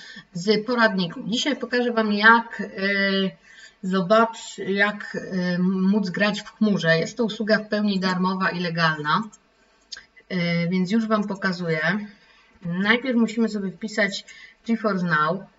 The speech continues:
Kiedy to wpiszemy, przechodzimy tutaj.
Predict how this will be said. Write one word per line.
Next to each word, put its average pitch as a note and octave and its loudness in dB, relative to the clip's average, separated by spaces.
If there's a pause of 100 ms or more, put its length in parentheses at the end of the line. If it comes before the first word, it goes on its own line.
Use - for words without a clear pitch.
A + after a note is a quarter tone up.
(480)
Kiedy G#3 -6
to G3 -8
wpiszemy, G3 -2 (680)
przechodzimy F3 -4
tutaj. F#3 -2